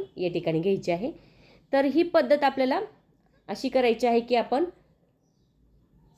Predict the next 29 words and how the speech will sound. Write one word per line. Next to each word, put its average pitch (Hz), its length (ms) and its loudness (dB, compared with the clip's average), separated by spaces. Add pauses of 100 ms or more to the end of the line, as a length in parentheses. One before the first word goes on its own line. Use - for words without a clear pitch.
एक 240 240 2
पट्टी 277 280 0
तयार 247 280 4
झाली 269 240 -2 (420)
की 220 100 -6
लगेच 233 320 0 (140)
फेब्रिक 208 320 6
ग्लो 156 200 0 (340)
लगेच 202 320 -2
ती 277 80 -4
चिटकून 247 460 2
घ्यायची. - 340 -2 (580)
तर 214 100 2
अशा 196 340 0
पद्धतीने 311 400 2
आपण 285 320 2 (580)
दोन 233 320 6
लाईन 240 260 2
करून 196 280 -2
घेतलेल्या 190 380 -2
आहे. 208 180 -6 (220)
या 170 120 -2
ठिकाणी 180 420 -2 (1200)
डायमंड 180 460 2
पण 214 180 -2
घेतलंय. 208 380 0 (280)
आता 175 220 -4
या 175 240 2
ठिकाणी 202 500 -2